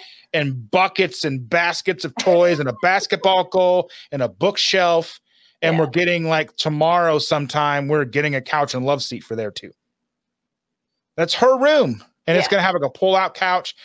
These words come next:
Speaker 1: So if her, like, if mommy and daddy wanna stay the night because they're too tired of visiting with us and they can stay,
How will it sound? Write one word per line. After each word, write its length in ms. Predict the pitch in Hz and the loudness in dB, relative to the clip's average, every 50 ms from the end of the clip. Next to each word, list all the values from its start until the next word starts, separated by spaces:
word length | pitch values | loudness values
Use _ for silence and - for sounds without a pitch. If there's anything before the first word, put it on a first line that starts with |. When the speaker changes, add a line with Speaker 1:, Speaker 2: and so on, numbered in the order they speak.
| - - | -20 -18
Speaker 1:
So 240 | - - 170 165 160 | -4 0 2 2 2
if 140 | 156 139 123 | 2 0 -4
her, 320 | - 120 156 170 175 170 170 - | -4 -2 0 0 0 0 0 -2
like, 120 | 147 139 | -2 -2
if 60 | 139 127 | -4 -4
mommy 340 | 135 151 156 160 165 165 | -2 -2 0 0 0 0
and 80 | 160 147 | 0 0
daddy 300 | 151 160 165 165 175 170 | 0 0 2 0 0 0
wanna 180 | 170 170 170 156 | 0 0 -2 -2
stay 220 | - - 175 165 | 0 0 0 0
the 80 | 165 160 | 0 0
night 300 | 160 160 160 170 165 - _ _ _ _ _ _ _ _ _ - | 0 0 0 -2 -4 -6 _ _ _ _ _ _ _ _ _ -14
because 220 | 127 123 147 123 | -6 -4 -2 0
they're 100 | 151 151 | 0 -2
too 140 | - 160 156 | -2 -2 -4
tired 360 | - 151 156 156 160 160 156 | -2 0 0 0 2 0 0
of 100 | 151 135 | -2 -2
visiting 420 | 131 120 143 151 143 147 160 156 | -4 -4 -4 -2 0 -2 -2 0
with 100 | 147 143 | 0 2
us 240 | 151 151 156 151 - | 2 2 0 -2 -2
and 80 | 131 131 | -4 -4
they 80 | 147 | -4
can 80 | 147 139 | -4 -4
stay, 460 | - - - 151 147 147 151 151 151 | -8 -6 -4 -2 0 2 2 0 -2